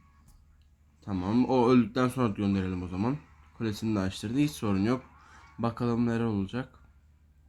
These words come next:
Evet. Cadıyla acaba şöyle bir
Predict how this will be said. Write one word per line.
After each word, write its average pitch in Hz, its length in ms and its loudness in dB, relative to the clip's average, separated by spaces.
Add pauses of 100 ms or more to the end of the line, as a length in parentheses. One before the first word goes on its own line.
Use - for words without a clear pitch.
(920)
Evet. 87 640 -14 (1300)
Cadıyla 113 380 -4
acaba 110 220 -4
şöyle 110 360 -4
bir 110 200 -2